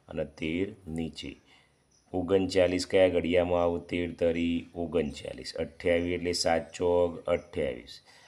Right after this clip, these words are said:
સાત એમના એમ. તેર એમના એમ. તેર ગયા, તેર ગયા, સાત ગયા, સાત ગયા, ચાર તરી બાર.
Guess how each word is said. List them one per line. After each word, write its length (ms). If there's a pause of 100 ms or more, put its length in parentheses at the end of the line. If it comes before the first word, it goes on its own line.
(160)
સાત 380
એમના 680 (120)
એમ. 240 (240)
તેર 220
એમના 680
એમ. 220 (440)
તેર 220
ગયા, 280
તેર 320
ગયા, 220
સાત 400
ગયા, 260
સાત 440
ગયા, 140
ચાર 340
તરી 680
બાર. 240